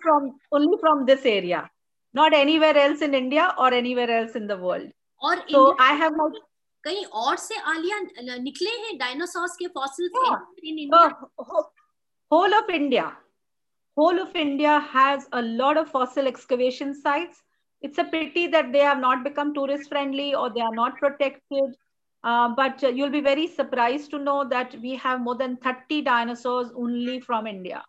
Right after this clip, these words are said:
Speaker 2: Oh.
Speaker 1: We have a dinosaur which has been named after Rabindranath Tagore, which
Speaker 2: अच्छा।
Speaker 1: is called Barapasaurus tagore.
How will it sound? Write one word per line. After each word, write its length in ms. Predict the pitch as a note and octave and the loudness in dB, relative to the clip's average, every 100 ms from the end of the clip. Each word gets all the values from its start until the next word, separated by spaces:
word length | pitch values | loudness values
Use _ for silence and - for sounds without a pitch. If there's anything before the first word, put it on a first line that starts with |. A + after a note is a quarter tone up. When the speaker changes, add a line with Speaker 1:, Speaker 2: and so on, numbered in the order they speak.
| _ _ _ F4 | _ _ _ _
Speaker 2:
Oh. 160 | - _ _ _ _ _ _ - | -20 _ _ _ _ _ _ -2
Speaker 1:
We 140 | C#4+ | 0
have 200 | C#4+ C#4+ | 2 2
a 60 | C#4+ | 2
dinosaur 580 | B3 B3 B3 C4+ C#4+ C4+ | 4 2 2 -2 0 0
which 180 | B3+ | 0
has 160 | C4+ A#3+ | -4 -4
been 200 | B3 B3 | -4 -4
named 280 | A#3+ B3 - | -4 -4 0
after 280 | A#3+ A#3+ A#3 | 0 0 -4
Rabindranath 680 | A3 A3+ A3+ A#3 A3+ A3+ A3+ | -2 -2 -2 -2 -2 -4 -6
Tagore, 460 | F#3+ G#3 A3+ D4 - _ _ _ _ - G#3 | -8 -6 -6 -6 -14 _ _ _ _ -20 -6
which 140 | B3 | -4
Speaker 2:
अच्छा। 80 | B3 | -2
Speaker 1:
is 120 | B3+ | -4
called 400 | - A#3+ A#3 A#3 | 0 2 2 2
Barapasaurus 840 | A#3 A#3 A#3+ C4+ C4+ C4 A#3+ A#3 A#3+ A#3 | 2 2 2 -2 -6 -2 0 0 -2 -4
tagore. 400 | G#3 G#3+ A3 | -4 -4 -2